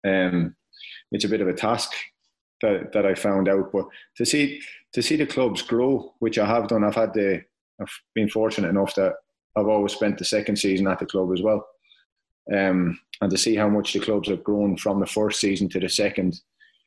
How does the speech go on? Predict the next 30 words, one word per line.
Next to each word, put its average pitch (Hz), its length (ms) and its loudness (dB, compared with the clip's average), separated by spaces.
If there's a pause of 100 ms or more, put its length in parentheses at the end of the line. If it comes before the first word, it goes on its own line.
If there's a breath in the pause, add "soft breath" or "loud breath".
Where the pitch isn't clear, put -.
(240 soft breath)
and 98 220 0
obviously 98 300 0
there, 90 320 -2
there's 95 160 -2
gonna 95 180 0
be 90 100 2
growing 98 300 0
pains - 600 0 (340)
i-, 95 180 -2 (140)
in 95 100 2
any 101 240 2
sort 98 380 2
of 92 200 -2 (540)
organisation 98 680 2
that's 87 120 0
starting 98 320 0
from 95 140 0
scratch. - 440 -2 (640)
Um, 92 460 2 (140)
so - 140 -2
to 104 80 0
see, 113 260 -2
to 110 140 -2
see 123 180 0
them 107 140 0
grow 110 480 0 (100)
in 107 80 0
the 95 40 0
second 110 400 0
season 101 500 0